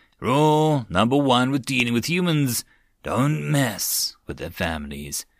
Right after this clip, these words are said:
Out of the window of the bridge, Peshmal could see us silhouetted against the glare, reflecting light off of a nearby moon, the shape of a human battle cruiser floating into view.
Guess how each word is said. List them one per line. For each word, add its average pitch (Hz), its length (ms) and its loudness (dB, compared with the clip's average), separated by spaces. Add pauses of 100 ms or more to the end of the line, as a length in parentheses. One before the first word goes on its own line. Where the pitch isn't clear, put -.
(280)
Out 101 200 4
of 113 40 2
the 123 60 2
window 117 460 2
of 98 140 2
the 120 80 2
bridge, 113 340 2
Peshmal 101 420 2
could 101 140 -4
see 113 200 2
us 120 120 2
silhouetted 143 560 2
against 139 340 -2
the 180 80 0
glare, 147 480 0
reflecting 139 540 -2
light 127 400 0
off - 420 -2
of 92 160 0
a 123 60 4
nearby 78 420 -2
moon, 101 420 2 (300)
the 180 80 2
shape 175 320 0 (240)
of 117 160 2
a 147 80 2
human 147 380 2
battle 104 360 2
cruiser 110 380 2
floating 85 380 0
into 78 180 -8
view. 104 540 0